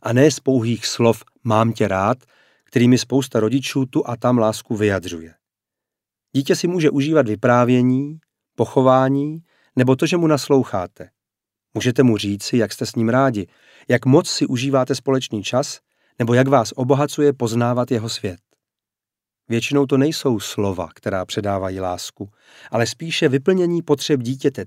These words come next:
tak, jak je samo cítí. A podobně láska k dítěti neznamená, že mu něco pokaždé v obchodě koupíte. Ani to nejsou hodiny přes časů, za které mu nakoupíte značkové oblečení.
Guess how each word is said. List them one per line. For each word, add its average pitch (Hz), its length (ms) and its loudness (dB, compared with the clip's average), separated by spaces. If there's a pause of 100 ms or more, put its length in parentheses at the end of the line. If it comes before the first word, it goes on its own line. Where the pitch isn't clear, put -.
tak, 117 220 -4 (560)
jak 117 160 -4
je 113 80 -2
samo 123 280 -2
cítí. - 500 -14 (1120)
A 147 60 -8
podobně 190 360 4
láska 147 360 2
k 113 40 -2
dítěti 131 400 -4
neznamená, 117 720 2 (320)
že 117 140 0
mu 120 80 4
něco 135 280 4
pokaždé 123 440 0
v - 80 -10
obchodě 131 340 -2
koupíte. 135 580 -2 (680)
Ani 180 160 4
to 156 100 2
nejsou 135 320 2
hodiny 117 340 0
přes - 220 -6
časů, 127 420 -4
za 104 100 -2
které 113 260 -2
mu 110 100 0
nakoupíte 123 540 -4
značkové 113 440 -6
oblečení. 135 580 -2